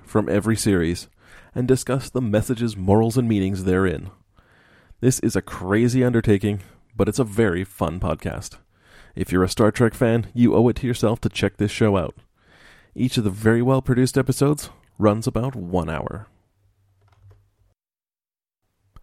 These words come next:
The Nosilicast, a technology geek podcast with an ever-so-slight Macintosh bias.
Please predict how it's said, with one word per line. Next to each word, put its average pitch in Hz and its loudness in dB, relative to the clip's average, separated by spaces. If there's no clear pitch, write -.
The 104 2
Nosilicast, 101 -2
a 131 -4
technology 143 0
geek 139 0
podcast 127 0
with 107 2
an 110 2
ever-so-slight 101 -2
Macintosh 98 -4
bias. - -4